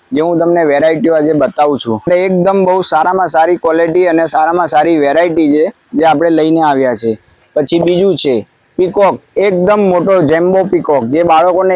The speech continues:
એકદમ મનોરંજન કરાવી શકે તેવો પીકોક છે. બીજી અવનવી છે કોરોનેશનની, નાના બાળકો માટે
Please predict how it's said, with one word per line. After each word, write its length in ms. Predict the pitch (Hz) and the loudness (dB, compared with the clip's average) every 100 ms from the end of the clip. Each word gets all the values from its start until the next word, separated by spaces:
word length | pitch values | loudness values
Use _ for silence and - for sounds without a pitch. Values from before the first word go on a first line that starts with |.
| 185 | 0
એકદમ 360 | 180 175 196 | 0 0 0
મનોરંજન 580 | 175 180 180 180 170 180 | 0 0 0 0 0 0
કરાવી 320 | 165 165 165 | 0 0 0
શકે 240 | 151 160 165 | 0 -2 -2
તેવો 220 | 147 156 165 | 0 0 0
પીકોક 440 | 147 135 156 143 | -2 -4 -4 -4
છે. 280 | - 131 110 _ - - - | -4 -4 -6 _ -20 -20 -6
બીજી 280 | 165 180 202 | -2 0 2
અવનવી 460 | 190 196 190 190 170 | 2 2 0 0 0
છે 100 | 185 | -2
કોરોનેશનની, 840 | 170 175 185 180 165 180 185 185 - _ _ - | 0 0 0 0 0 0 0 -2 -4 _ _ -6
નાના 280 | 151 160 180 | -2 0 2
બાળકો 380 | 175 175 175 175 | 2 2 2 0
માટે 300 | 175 165 175 | 0 0 2